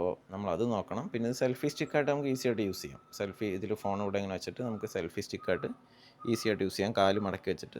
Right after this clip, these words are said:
സെൽഫി സ്റ്റിക്കായിട്ട് യൂസ് ചെയ്യാം. സംഭവം അത്യാവശ്യം നല്ല സ്ട്രോങ് ആണ് കേട്ടോ. ഞാൻ എൻ്റെ സ്-, ആ, അൾട്രാ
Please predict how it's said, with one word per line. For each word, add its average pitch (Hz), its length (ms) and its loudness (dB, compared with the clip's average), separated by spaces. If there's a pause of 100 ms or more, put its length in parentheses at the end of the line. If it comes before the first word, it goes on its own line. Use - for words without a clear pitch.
സെൽഫി 101 300 -4
സ്റ്റിക്കായിട്ട് 92 420 -6
യൂസ് 76 160 -6
ചെയ്യാം. - 140 -12 (680)
സംഭവം 143 280 8
അത്യാവശ്യം 165 320 8
നല്ല 156 180 10
സ്ട്രോങ് 123 360 8
ആണ് 104 140 4
കേട്ടോ. 98 140 4 (120)
ഞാൻ 113 200 4
എൻ്റെ 127 160 10 (160)
സ്-, - 220 -8
ആ, 117 40 6 (380)
അൾട്രാ 113 340 6